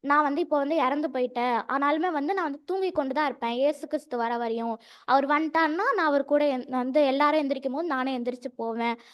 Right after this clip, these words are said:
அப்படின்னு சொல்றாங்களாம். அவங்க கல்லறையில வந்து ஏசாயா ஐம்பது பதினெட்டு வந்து எழுதியிருக்கான். நான் அந்த வசனத்தை வாசிக்கிறேன். "அவருக்கு காத்திருக்கிற அனைவரும் பாக்கியவான்கள்" அப்படின்னு வந்து எழுதியிருக்காங்களாம்.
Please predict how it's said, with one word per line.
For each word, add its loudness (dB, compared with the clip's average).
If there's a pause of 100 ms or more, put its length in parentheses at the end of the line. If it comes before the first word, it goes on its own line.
(160)
அப்படின்னு 2
சொல்றாங்களாம். -2 (340)
அவங்க 8
கல்லறையில 8
வந்து 2 (160)
ஏசாயா 4 (160)
ஐம்பது 2
பதினெட்டு 0
வந்து 2
எழுதியிருக்கான். -2
நான் -8
அந்த -2
வசனத்தை -2
வாசிக்கிறேன். -4 (680)
"அவருக்கு 6
காத்திருக்கிற 6
அனைவரும் 4
பாக்கியவான்கள்" 2 (120)
அப்படின்னு 0
வந்து -2
எழுதியிருக்காங்களாம். -2